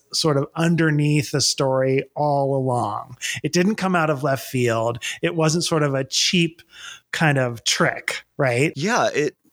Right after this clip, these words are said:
Speaker 2: was inevitable, even though we didn't see it coming. And that's what a really good book does. And it doesn't have to be a book that uses narrative in any way. It doesn't have to tell a story.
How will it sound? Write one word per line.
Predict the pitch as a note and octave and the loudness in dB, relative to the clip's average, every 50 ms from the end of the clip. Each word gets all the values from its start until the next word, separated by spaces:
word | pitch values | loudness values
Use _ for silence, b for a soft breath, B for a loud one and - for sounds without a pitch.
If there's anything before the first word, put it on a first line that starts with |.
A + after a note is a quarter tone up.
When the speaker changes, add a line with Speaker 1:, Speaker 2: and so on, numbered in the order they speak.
| _ _ _ _ _ _ _ | _ _ _ _ _ _ _
Speaker 2:
was | - C3+ D3 D#3+ E3 E3+ C#3+ | -12 -4 0 0 2 2 0
inevitable, | D#3+ E3 D3+ C#3 C#3+ G3 G#3+ A3+ D3 A2+ F#2+ G2 G2 G2 F#2+ - | 0 0 0 0 0 0 0 0 0 0 2 2 2 0 0 0
even | - B2+ A#2+ A#2+ C#3 B2+ A#2+ | 0 -2 0 0 0 2 2
though | A#2+ A2+ A2 | 2 2 2
we | A2 G#2+ | 2 2
didn't | G2 G#2+ G2+ F#2 G2 F#2+ | 2 0 0 2 0 0
see | - - - F2+ | 0 0 2 2
it | F2+ - - | 2 2 0
coming. | - A2 C#3+ F#3 G#3 B2 D#2 - - - _ | -2 -2 0 2 2 0 0 -2 -6 -6 _
And | - E3 E3+ | 0 2 2
that's | G3+ G#3+ - - | 2 0 0 -2
what | A#3 B3 | -2 -2
a | A3 | 0
really | D#3+ C#3 D3+ D3 D3 C#3+ | 0 0 0 0 0 0
good | A#2+ - C#3 C3+ C3 A#2 - | 0 0 0 0 0 -2 -2
book | - B2 C#3 C#3 - | -2 -2 -2 -2 -2
does. | - G#2 E2+ E2 - B B B _ | -2 0 0 0 -2 B B B _
And | - F#3 G3 | -2 0 0
it | G#3 G#3 | 0 2
doesn't | A3+ A#3 A#3 B3 B3 | 0 0 0 0 0
have | G#3 G3+ A#3 A#3 - | 0 0 0 -2 0
to | - A3 | -2 -2
be | F3 G#3+ G#3 | 0 2 2
a | G3+ | 2
book | E3+ E3 F#3 F#3 - | 2 0 -2 -2 0
that | - F#3 - | 0 0 0
uses | - D3+ E3 E3+ E3 D#3 E3+ F3 D#3+ - - - - _ _ _ _ - | 2 0 2 2 2 2 2 2 2 0 -2 -4 -8 _ _ _ _ -4
narrative | C#3 E3+ A3 B3 B3 F3+ A#2+ F#2+ F2+ D#2+ F#2 | -4 0 2 2 2 4 2 2 0 0 -2
in | F2 E2+ | 0 0
any | E2+ D#2+ D#2 D2+ C#2 | 2 2 2 2 2
way. | C#2+ D2 C2 | 0 0 0
It | C#2 F#2+ B2 | 0 0 2
doesn't | G#3+ A3+ G3+ F#3+ | 2 2 2 2
have | E3 E3 D#3+ | 0 0 0
to | - A2+ | -2 -6
tell | - - - G#2+ F2+ | -6 -2 -2 0 0
a | E2 E2+ | 0 0
story. | - - - G2+ B2 D#3+ D3+ A#2 | -2 -2 -2 0 0 2 0 0